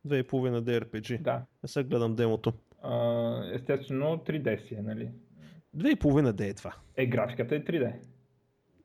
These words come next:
Speaker 1: Две и половина Д е.
Speaker 2: Абе, <laughs> добре.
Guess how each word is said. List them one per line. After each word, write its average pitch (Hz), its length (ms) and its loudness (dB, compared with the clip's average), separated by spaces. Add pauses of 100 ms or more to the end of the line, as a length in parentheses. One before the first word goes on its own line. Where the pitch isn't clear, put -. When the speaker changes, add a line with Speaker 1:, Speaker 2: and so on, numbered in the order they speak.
Speaker 1:
Две 156 260 0
и 214 40 2
половина 123 340 0
Д 95 120 -10
е. - 80 -8 (360)
Speaker 2:
Абе, 110 280 -6 (480)
<laughs> - 460 -10
добре. 123 280 -4